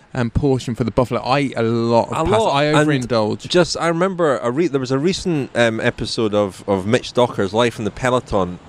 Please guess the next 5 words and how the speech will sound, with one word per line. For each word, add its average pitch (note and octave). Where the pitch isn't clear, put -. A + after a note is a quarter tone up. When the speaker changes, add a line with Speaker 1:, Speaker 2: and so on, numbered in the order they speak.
Speaker 2:
with, A2+
uh, G2+
Luke A2
Durbridge, A2+
and A2+